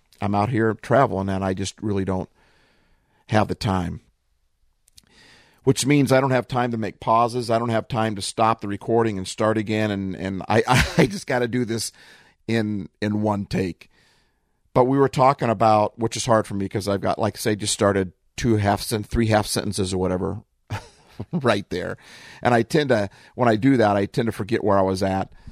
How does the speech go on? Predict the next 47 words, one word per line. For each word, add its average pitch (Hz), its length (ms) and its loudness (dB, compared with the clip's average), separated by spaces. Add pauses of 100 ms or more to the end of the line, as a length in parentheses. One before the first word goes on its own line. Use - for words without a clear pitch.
(240)
And 98 140 -8
so 101 220 0
that's 98 240 -2
difficult 98 480 -2
for 98 240 -6
me. 95 260 -6 (600)
Anyway, 101 460 2 (160)
for 110 140 2
all 120 140 8
those 120 200 0
of 117 100 -4
you 120 100 0
with 113 160 0
A 113 160 2
D 113 140 0
D 113 240 0
and 107 100 -2
A 107 160 2
D 104 200 0
H 104 200 -4
D 104 220 0
out 104 180 0
there 104 220 0
and 101 100 -4
dyslexia, 104 720 -2
and, 92 220 -6 (420)
eh, - 160 -4 (120)
guess 110 260 0
what? 98 220 2
This 120 180 0
podcast 117 720 0
is 95 240 -2
for 90 160 -4
you. 76 340 -8 (160)
So 139 640 0 (220)
<laughs> 131 200 -14
hang 143 240 0
out 123 180 2
with 107 220 -2
me, 101 100 -4
man. 98 240 -2
That's, 104 260 -4
it's 120 140 -4
just, - 280 -4
you're 117 260 2
getting 107 240 -2
Steve-O 104 640 2